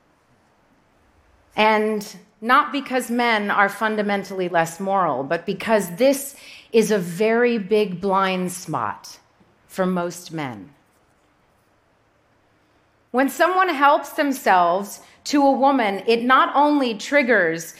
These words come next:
discomfort and distress, but the unspoken experiences of our mothers' lives, sisters' lives,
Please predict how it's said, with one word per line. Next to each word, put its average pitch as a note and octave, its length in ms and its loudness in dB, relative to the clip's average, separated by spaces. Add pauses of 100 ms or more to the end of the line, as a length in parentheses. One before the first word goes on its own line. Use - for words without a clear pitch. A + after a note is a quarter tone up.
(200)
discomfort B3 1080 0 (680)
and A3+ 160 2
distress, A3 840 0 (840)
but G#3 220 2
the B3+ 220 2
unspoken D4 880 2
experiences F3+ 1400 -2
of G3 140 -2
our F#3+ 140 4
mothers' B3 500 0
lives, B3+ 800 0 (580)
sisters' D4+ 680 -2
lives, A3+ 760 2